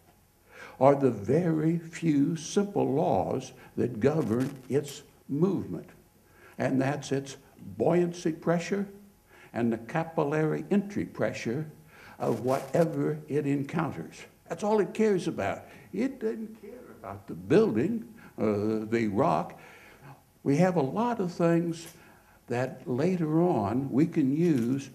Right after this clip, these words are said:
to help us. But fundamentally, you gotta think about finding oil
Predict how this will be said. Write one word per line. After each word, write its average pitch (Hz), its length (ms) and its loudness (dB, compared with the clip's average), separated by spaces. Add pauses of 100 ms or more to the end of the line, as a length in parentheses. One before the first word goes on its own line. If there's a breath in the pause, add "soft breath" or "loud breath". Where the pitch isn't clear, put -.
to 175 140 0
help 240 400 -2
us. - 260 -4
But - 280 -4
fundamentally, 165 1300 -2 (260 loud breath)
you 135 120 0
gotta 196 280 -4
think 180 340 -6
about 139 420 -10 (580 loud breath)
finding 156 480 4
oil 170 540 4